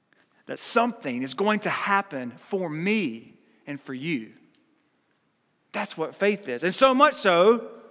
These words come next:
it's something that we haven't seen yet, but it's real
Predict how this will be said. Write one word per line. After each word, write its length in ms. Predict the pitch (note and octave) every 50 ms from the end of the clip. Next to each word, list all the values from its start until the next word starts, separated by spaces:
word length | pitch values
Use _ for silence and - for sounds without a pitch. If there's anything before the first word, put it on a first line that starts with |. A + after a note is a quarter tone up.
| - - _ _ _ _ _ _ _ _ _ _ _ _ _ _ _ _ _ _ _ _ _ _ _ _ _ _ _ _ _ _ _ _ _ _ _ _ _ _ -
it's 120 | - -
something 200 | - F3 F3 F3
that 80 | E3+ E3
we 80 | E3+
haven't 180 | E3 D3+ C3+ B2+
seen 340 | - - F3+ E3+ D#3 C3 A#2
yet, 360 | A2 G#2+ G#2+ - - - - _ _ _ _ _ _ _ _ _ _
but 100 | - D3+
it's 160 | D#3 - -
real 560 | D#3+ D3+ C#3+ E3 F3+ F3 D3+ A#2+ A2 A2 A2+